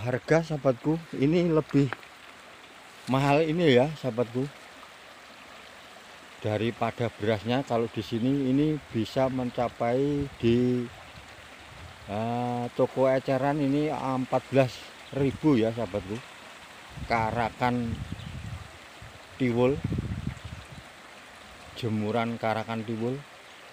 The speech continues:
ini bisa empat belas ribu ya. Nah, padahal beras yang, eh, bukan yang baik ya, yang biasa itu harganya sekitar ada yang sebelas, ada yang dua belas.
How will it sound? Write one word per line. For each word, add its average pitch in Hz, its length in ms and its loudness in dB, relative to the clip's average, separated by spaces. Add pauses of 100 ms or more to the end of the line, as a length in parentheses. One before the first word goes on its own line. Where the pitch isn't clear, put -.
(460)
ini 117 160 -4
bisa 120 560 -4 (240)
empat 113 320 -4
belas 107 240 0 (160)
ribu 113 400 -4
ya. 95 80 -8 (1300)
Nah, 90 320 -6
padahal 117 560 2
beras 123 320 2
yang, 127 240 0 (1400)
eh, 101 420 -4 (140)
bukan 110 240 -4
yang 110 240 -4
baik 131 240 -2
ya, 104 160 0
yang 113 160 0 (160)
biasa 104 480 -2
itu 123 240 -6
harganya 107 480 -2
sekitar - 480 -4 (880)
ada 104 160 -6
yang 110 160 0
sebelas, 123 480 0
ada 113 320 0
yang - 0 - (160)
dua 107 240 0
belas. 127 320 0